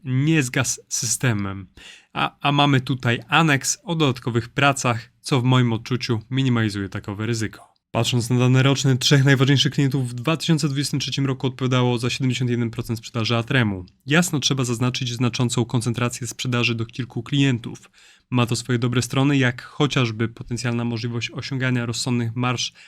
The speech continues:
na relatywnie sporych kontraktach i rozwadniania kosztów stałych. Ale mamy też ryzyka związane z dużą konkurencją w przetargach, presja na marże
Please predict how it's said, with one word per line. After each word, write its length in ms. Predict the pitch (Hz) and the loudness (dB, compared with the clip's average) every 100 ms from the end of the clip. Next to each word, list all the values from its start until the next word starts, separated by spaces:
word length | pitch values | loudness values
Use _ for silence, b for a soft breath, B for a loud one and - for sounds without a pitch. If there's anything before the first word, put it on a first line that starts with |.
| B B | B B
na 160 | 127 123 | 0 2
relatywnie 500 | 123 123 117 131 127 | 2 0 -2 -4 -4
sporych 320 | - 127 117 | -4 -4 -4
kontraktach 680 | 117 127 156 143 139 123 - | -4 -2 0 0 -2 -4 -4
i 40 | |
rozwadniania 500 | 127 117 120 117 113 | -6 -2 -2 0 -2
kosztów 380 | 110 113 - 117 | -4 -8 -10 -8
stałych. 520 | - 131 107 87 - _ B B B B | -4 -2 -2 -4 -14 _ B B B B
Ale 180 | 208 196 | 2 6
mamy 200 | 175 165 | 6 4
też 180 | 151 | 2
ryzyka 380 | 147 143 156 135 | 0 0 0 0
związane 400 | 110 107 110 107 | -2 -2 -2 -2
z 160 | 107 113 | -4 -4
dużą 300 | 131 135 127 | -4 -2 -2
konkurencją 560 | 123 113 110 107 110 | -2 -2 -2 -4 -4
w 60 | 107 | -6
przetargach, 640 | - 127 131 120 113 - b b b | -6 -2 -2 0 -2 -4 b b b
presja 320 | - 113 - 107 | -6 -4 -2 -2
na 120 | 113 | 0
marże 460 | 135 135 120 117 | 2 4 4 2